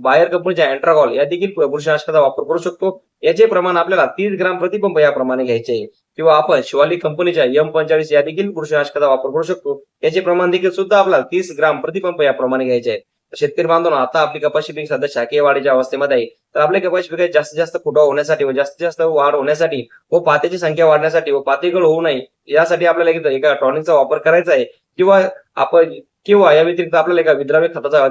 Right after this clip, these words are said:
वापर करायचा आहे. टॉनिक मध्ये आपण टाटा कंपनीच्या टाटा बार याचा वापर करू शकतो. याचे प्रमाण आपल्याला चाळीस एम एल प्रतिपंप याप्रमाणे घ्यायचे आहे.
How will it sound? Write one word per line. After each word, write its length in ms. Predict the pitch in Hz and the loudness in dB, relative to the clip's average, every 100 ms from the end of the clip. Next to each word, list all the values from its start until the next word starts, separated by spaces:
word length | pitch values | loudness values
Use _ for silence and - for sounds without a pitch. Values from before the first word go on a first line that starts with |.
| 170 | 0
वापर 300 | 196 160 143 | 0 0 0
करायचा 320 | 131 127 117 | 0 0 0
आहे. 360 | 113 - 139 135 | -6 -8 -8 -2
टॉनिक 260 | 143 151 180 | 0 0 0
मध्ये 220 | 185 185 | -2 -2
आपण 240 | 180 165 143 | -2 -2 -2
टाटा 260 | 151 156 | 0 0
कंपनीच्या 380 | 156 160 170 143 | -2 -4 -2 -2
टाटा 320 | - 135 139 | 0 -2 0
बार 240 | 147 143 120 - _ 139 | 0 0 0 -8 _ -4
याचा 180 | 151 180 | 2 2
वापर 220 | 156 151 | 2 -2
करू 120 | 170 | -2
शकतो. 420 | 175 185 139 123 | -4 -4 -4 -4
याचे 160 | 143 185 | -4 -2
प्रमाण 320 | 170 165 160 | -2 0 0
आपल्याला 280 | 156 165 131 | -2 -2 -2
चाळीस 380 | 135 151 190 180 | 0 0 0 -2
एम 120 | 175 | -4
एल 80 | 175 | -4
प्रतिपंप 420 | 165 190 190 147 | -4 -2 -2 0
याप्रमाणे 440 | 143 143 143 143 | 0 0 -2 -2
घ्यायचे 280 | 131 120 139 | -2 -2 -2
आहे. 140 | 135 | -4